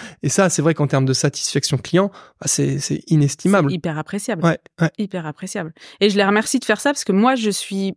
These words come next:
Speaker 2: pas très physionomiste et j'ai beaucoup de mal à retenir les habitudes de tout le monde.
Speaker 1: <laughs> Ouais.
Speaker 2: Donc, qu'elles le fassent,
Speaker 1: Mm.
Speaker 2: euh, sans que je puisse les former, parce que je suis pas forte sur ce domaine-là,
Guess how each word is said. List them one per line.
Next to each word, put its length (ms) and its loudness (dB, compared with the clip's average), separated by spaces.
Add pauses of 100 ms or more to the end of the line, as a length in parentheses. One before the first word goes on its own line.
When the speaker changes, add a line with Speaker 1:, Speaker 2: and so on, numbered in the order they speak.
(160)
Speaker 2:
pas 160 0
très 220 -2
physionomiste 760 0
et 60 0
j'ai 160 -4
beaucoup 320 -4
de 80 0
mal 160 2
à 40 0
retenir 460 0
les 160 2
habitudes 320 0
de 80 2
tout 160 -2
le 60 4
monde. 80 4 (100)
Speaker 1:
<laughs> 140 -6
Ouais. 80 4 (180)
Speaker 2:
Donc, 200 2
qu'elles 200 2
le 120 4
fassent, 440 0 (180)
Speaker 1:
Mm. 120 -6
Speaker 2:
euh, 160 4
sans 320 2
que 180 2
je 200 2
puisse 400 -2
les 100 2
former, 360 2
parce 140 -6
que 100 -6
je 140 -6
suis 240 -6
pas 280 -4
forte 300 -10
sur 200 -2
ce 60 -4
domaine-là, 380 2